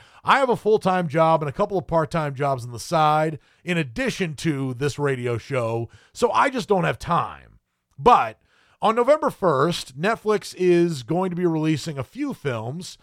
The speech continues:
um, some original, some not. Dolphin Tale from twenty eleven, which co-starred Morgan Freeman, but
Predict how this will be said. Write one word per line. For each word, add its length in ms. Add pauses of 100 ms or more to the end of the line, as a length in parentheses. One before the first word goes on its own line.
(380)
um, 400 (140)
some 240
original, 420
some 320
not. 440 (360)
Dolphin 480
Tale 340
from 140
twenty 300
eleven, 420
which 160
co-starred 560
Morgan 360
Freeman, 600
but 360